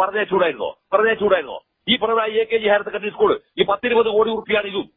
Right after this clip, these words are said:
അപ്പുറത്ത് വരുന്നത് ഇരുപത്തിരണ്ട് കോടി ഉറുപ്പിക. ഓരോ സ്ഥലത്തും ഇത്രയും പണത്തിന്റെ കാലംശം വേണ്ടി വരില്ലായിരുന്നല്ലോ.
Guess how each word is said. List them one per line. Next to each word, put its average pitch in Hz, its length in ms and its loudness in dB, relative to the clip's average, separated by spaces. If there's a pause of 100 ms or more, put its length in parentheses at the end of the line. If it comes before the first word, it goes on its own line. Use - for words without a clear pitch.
(120)
അപ്പുറത്ത് 226 260 0
വരുന്നത് 220 240 0
ഇരുപത്തിരണ്ട് 220 360 0
കോടി 214 180 0
ഉറുപ്പിക. 175 240 -2 (220)
ഓരോ 254 240 4
സ്ഥലത്തും 214 400 -4 (300)
ഇത്രയും 226 360 0
പണത്തിന്റെ 208 500 0
കാലംശം 208 640 0
വേണ്ടി 208 160 -6
വരില്ലായിരുന്നല്ലോ. 208 640 0